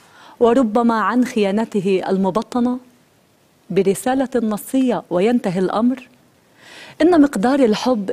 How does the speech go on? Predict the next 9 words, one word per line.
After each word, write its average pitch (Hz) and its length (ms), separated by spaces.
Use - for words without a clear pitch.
يعادل 220 580
مقدار 202 460
الخذلان، 180 680
فكلاهما 220 840
عذاب 202 500
وهلاك." 185 580
والحب 220 440
يا 190 160
سادة 170 500